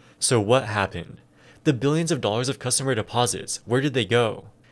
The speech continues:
We got some new information when they officially filed for Chapter eleven bankruptcy protection,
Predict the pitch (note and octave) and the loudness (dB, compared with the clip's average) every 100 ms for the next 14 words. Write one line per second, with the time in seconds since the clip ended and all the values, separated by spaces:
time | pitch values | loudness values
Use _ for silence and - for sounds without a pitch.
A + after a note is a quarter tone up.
0 | _ _ C#3 C#3+ D3 - D3+ D3+ C3+ B2+ | _ _ 0 2 2 2 2 0 0 0
1 | B2+ A#2 G#2 A#2 - E2+ G#2 A#2+ B2+ B2 | -2 -2 -2 0 -2 -6 -4 0 0 0
2 | C#3 D#3+ D#3 A#2+ A2 B2+ - G#2+ A2 A#2 | -2 0 0 0 -2 -2 -4 -4 -4 -2
3 | C3+ G#2 A2+ A#2 G#2 A#2 A2+ - F#2+ F#2+ | -2 0 -2 -2 -4 -4 -4 -4 -6 -4
4 | G2+ G2+ - - | -4 -4 -8 -12